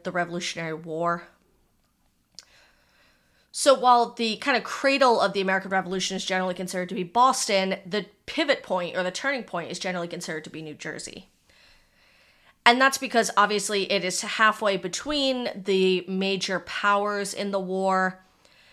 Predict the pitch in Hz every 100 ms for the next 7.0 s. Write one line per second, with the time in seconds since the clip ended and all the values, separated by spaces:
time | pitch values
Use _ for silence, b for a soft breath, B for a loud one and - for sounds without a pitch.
0 | b b b 196 196 190 180 190 196 185
1 | 170 202 190 190 - 269 240 196 185 196
2 | 196 185 - 180 180 180 175 165 - 202
3 | 190 214 240 220 190 - 220 185 185 185
4 | 190 175 175 - 190 175 - 185 170 202
5 | 220 202 - 175 - 180 175 - 175 175
6 | 190 160 156 - - - 254 233 233